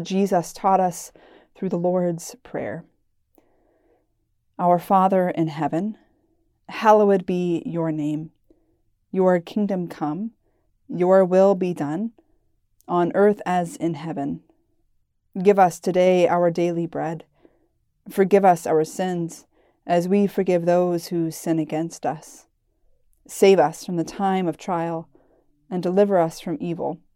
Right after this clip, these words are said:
For the kingdom, the power, and the glory are yours, now and forever. Amen."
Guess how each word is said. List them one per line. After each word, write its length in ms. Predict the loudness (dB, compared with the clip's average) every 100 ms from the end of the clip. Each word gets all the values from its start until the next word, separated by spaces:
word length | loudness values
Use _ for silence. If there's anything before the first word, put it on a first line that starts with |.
| _ _ _ _ _ _ _ _
For 200 | -4 0
the 80 | 0
kingdom, 580 | -2 -2 -2 -2 -2 -4 _ _ _ -10
the 100 | -10
power, 580 | -2 2 4 2 -2 _ _ _ _ -6
and 220 | -2 0
the 80 | 2
glory 480 | 2 4 6 4
are 100 | 2
yours, 600 | -2 -2 -4 -6 -10 -20 _ _ _ _ _ _
now 440 | -8 -4 -2 0 0
and 280 | -2 -4 -6
forever. 520 | -8 -8 -10 -14 -18 _ _ _ _ _ _ _ _ _
Amen." 460 | -8 -6 -4 -6 -10